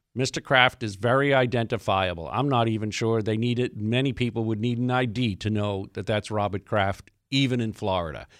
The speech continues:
And the fact is, is that they inevitably would have discovered that the person on that videotape, once they showed it at the station, someone would have said, "Hey, that's the Patriots owner, Bob Kraft. I just saw him in the Super Bowl." The fact is,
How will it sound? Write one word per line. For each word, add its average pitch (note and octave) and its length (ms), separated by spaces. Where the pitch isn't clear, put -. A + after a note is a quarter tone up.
And A2+ 180
the A2+ 60
fact C3+ 400
is, G2+ 260
is G2 140
that G#2+ 200
they A#2+ 220
inevitably G#2 1040
would A#2 200
have A2+ 160
discovered G#2+ 680
that G#2+ 160
the - 80
person C3 400
on B2 160
that A#2+ 220
videotape, G#2 760
once A2+ 260
they A#2+ 160
showed A#2 340
it A2 120
at G#2+ 140
the A2 140
station, G#2+ 520
someone C#3 460
would A2 120
have G2+ 120
said, G2 180
"Hey, A#2+ 280
that's C3+ 220
the A#2+ 60
Patriots B2+ 460
owner, A#2 200
Bob G#2+ 300
Kraft. B2+ 320
I G2 60
just A#2 220
saw A#2 200
him A2+ 120
in G#2+ 80
the G2+ 80
Super G#2+ 320
Bowl." D#2+ 280
The A#2 100
fact C#3+ 400
is, G#2 360